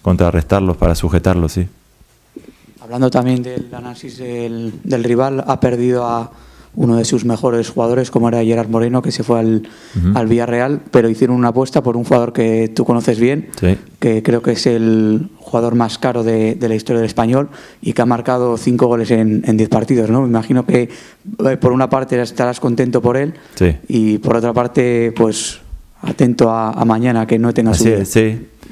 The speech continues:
Speaker 1: Conozco a Borja de nuestra etapa en el Celta y me alegra mucho cómo le va. Primero, es una persona... Eh, espectacular, es un,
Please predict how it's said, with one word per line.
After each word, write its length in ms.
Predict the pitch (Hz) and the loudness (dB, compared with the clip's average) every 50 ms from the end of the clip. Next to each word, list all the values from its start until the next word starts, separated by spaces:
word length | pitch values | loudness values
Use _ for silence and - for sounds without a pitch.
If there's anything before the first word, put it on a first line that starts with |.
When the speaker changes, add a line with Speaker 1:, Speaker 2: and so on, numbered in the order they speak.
| - - - - _ - | -20 -20 -20 -20 _ -2
Speaker 1:
Conozco 380 | - 101 104 113 110 113 113 | 0 2 2 2 4 4 2
a 40 | 107 | 4
Borja 400 | 110 120 120 110 104 113 107 104 104 | 4 4 2 2 2 2 2 2 2
de 140 | 104 101 101 | 2 2 2
nuestra 400 | 101 98 92 - 98 98 95 98 | 2 2 2 4 2 4 4 2
etapa 360 | 95 - 104 101 - 101 98 | 2 2 2 2 2 2 2
en 80 | 95 | 2
el 60 | 95 90 | 0 4
Celta 440 | - 131 135 120 - 120 113 110 104 | 4 2 2 4 2 2 2 4 2
y 80 | 101 | 2
me 120 | 95 92 95 | 2 4 4
alegra 320 | 95 101 113 110 98 101 | 4 4 2 2 2 0
mucho 260 | 101 110 113 110 107 | 0 0 2 2 2
cómo 180 | 95 95 92 92 | 4 4 4 4
le 120 | 90 90 | 4 4
va. 240 | 95 104 117 123 123 - - - - _ - - - _ | 4 2 0 -2 -6 -10 -18 -20 -20 _ -20 -20 -8 _
Primero, 400 | - 101 104 110 120 123 113 110 | 2 2 2 4 2 2 0 0
es 100 | 101 - | 0 2
una 160 | 104 101 95 | 2 2 2
persona... 680 | 87 95 90 - 107 101 98 95 90 90 87 85 78 - - - - - - - - - - - - - - - - - - _ - _ _ _ _ - - - - - _ _ - - - - _ _ _ _ - - | 2 2 2 2 2 2 4 2 2 2 0 -2 -4 -6 -14 -20 -20 -20 -20 -20 -20 -20 -20 -20 -12 -10 -10 -10 -12 -18 -20 _ -20 _ _ _ _ -20 -20 -20 -20 -20 _ _ -20 -20 -20 -20 _ _ _ _ -6 -2
Eh, 520 | - 92 90 87 85 85 82 82 85 85 82 | 0 2 4 4 2 2 2 2 2 0 0
espectacular, 720 | - - - - - 92 87 82 87 90 95 104 117 120 | 2 4 4 4 4 2 2 2 4 4 4 4 2 2
es 180 | 117 101 - 98 | 0 0 0 2
un, 460 | 92 90 90 87 87 87 85 87 | 2 4 4 4 2 0 -2 -4